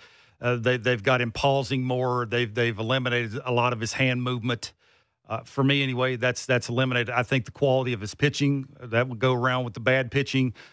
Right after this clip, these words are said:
The velocity was down. That's scary with the, the climate that he was in yesterday.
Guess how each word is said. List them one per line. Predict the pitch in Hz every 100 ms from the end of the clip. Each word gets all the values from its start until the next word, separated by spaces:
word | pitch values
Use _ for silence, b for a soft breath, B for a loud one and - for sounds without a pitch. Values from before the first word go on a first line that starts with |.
| B
The | 135
velocity | 110 123 143 139 - 139 143 127
was | 120 98
down. | 87 127 143 143 139 -
That's | 143 -
scary | - 151 151 139
with | 127 -
the, | 143
the | 117
climate | - 156 170 180
that | 160
he | 147
was | 147 131
in | 165 160
yesterday. | 160 143 139 147 160 151